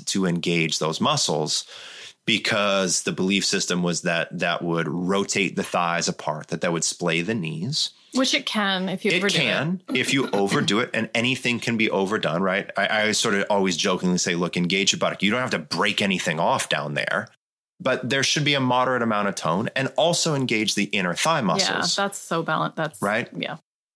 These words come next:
Speaker 1: So if you're engaging your inner leg muscles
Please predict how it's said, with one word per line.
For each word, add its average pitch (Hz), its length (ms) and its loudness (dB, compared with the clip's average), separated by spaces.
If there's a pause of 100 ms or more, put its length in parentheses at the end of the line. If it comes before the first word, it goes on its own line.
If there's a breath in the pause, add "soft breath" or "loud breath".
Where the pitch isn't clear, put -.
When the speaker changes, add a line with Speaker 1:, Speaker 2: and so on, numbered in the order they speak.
(140)
Speaker 1:
So 131 240 2
if 120 160 0
you're 120 180 4
engaging 107 720 4
your 98 240 2
inner 170 240 2
leg 87 280 0
muscles 85 800 -2